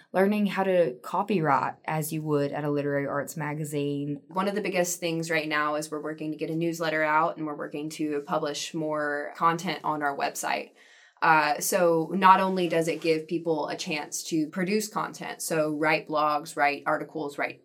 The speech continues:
Speaker 2: interviews, conduct interviews with artists, but it also gives them a chance, like you said, to copy edit, um, to format things. So look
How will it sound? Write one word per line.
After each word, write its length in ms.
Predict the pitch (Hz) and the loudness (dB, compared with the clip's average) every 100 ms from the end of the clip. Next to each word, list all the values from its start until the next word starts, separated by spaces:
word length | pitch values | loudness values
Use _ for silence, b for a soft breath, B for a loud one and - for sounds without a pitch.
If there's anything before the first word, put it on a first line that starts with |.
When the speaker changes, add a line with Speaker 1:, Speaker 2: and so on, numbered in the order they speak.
| _ - | _ -8
Speaker 2:
interviews, 640 | 185 175 165 156 156 156 | -4 -2 0 0 0 -4
conduct 360 | 175 165 165 151 | -4 -2 -2 -4
interviews 420 | 151 151 151 147 | -6 -6 -8 -8
with 100 | - | -6
artists, 760 | - 180 170 165 170 - - - - | 2 4 4 0 -2 -8 -14 -12 0
but 120 | 180 | 2
it 100 | 180 | 4
also 360 | 170 170 196 170 | 6 4 4 0
gives 180 | 165 160 | 0 -2
them 100 | 160 | -2
a 40 | |
chance, 300 | 156 156 147 | -2 -6 -6
like 120 | 151 | -6
you 60 | 156 | -6
said, 220 | 156 147 | -6 -6
to 60 | - | -6
copy 360 | - 165 165 | 0 0 0
edit, 460 | 160 151 151 151 - | 0 0 0 0 0
um, 360 | 160 151 147 151 | -2 -2 -2 -4
to 100 | 160 | -8
format 540 | 160 165 165 156 - | -2 0 2 0 -2
things. 500 | - 156 151 151 156 | -4 -4 -4 -6 -4
So 140 | 165 151 | -4 -2
look 280 | 151 156 | -4 -6